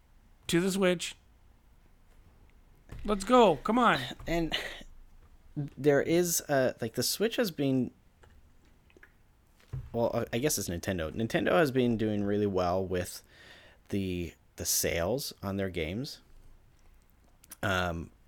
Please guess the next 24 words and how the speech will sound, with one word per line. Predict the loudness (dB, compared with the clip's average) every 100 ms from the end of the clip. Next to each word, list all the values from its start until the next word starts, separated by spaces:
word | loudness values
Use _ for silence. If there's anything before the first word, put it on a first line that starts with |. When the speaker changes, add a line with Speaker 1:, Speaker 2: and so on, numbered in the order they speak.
| -2
Speaker 2:
a |
lot | 2 2
of | 0
times | -2 -2 -2 -4
when | -4 -2
I | 0 -2 -6 _ _ _ -8
purchase | -4 -2 -4 -6
games | -4 -4 -2
on | -4
my | -4
Switch, | -4 -4 -4 -6
it's | -12
because | -14 -6 -4 -4
it's | -6
on | -4 -4
sale. | -4 -2 -2 -2
Like, | -4 -6 -12 -18 -18 -8 -2
on | 0
the | 2
Wii | 2 4
U, | 6 4 4 -2 -20 -20 -20 -10 -2
the |
sales | 2 2 2 2 2 0 -2
were | -2